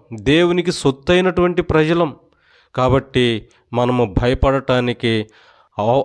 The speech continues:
అవసరం లేదు, మనం భయపడవలసిన అవసరం లేదు, మనము భయపడవలసిన అవసరం లేదు. సరే ప్రియులారా, మనము ఎవరమో,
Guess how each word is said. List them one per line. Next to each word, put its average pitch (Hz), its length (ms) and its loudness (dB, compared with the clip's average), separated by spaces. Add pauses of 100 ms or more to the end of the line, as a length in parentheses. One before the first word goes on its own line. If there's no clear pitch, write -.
అవసరం 156 500 0
లేదు, 135 320 0
మనం 131 320 -2
భయపడవలసిన 160 680 0
అవసరం 165 500 2
లేదు, 139 360 2 (340)
మనము 113 460 -2 (340)
భయపడవలసిన 113 760 -2
అవసరం 98 500 -8
లేదు. 92 140 -8 (440)
సరే 190 260 2
ప్రియులారా, 143 720 0 (520)
మనము 170 640 0 (240)
ఎవరమో, 170 760 2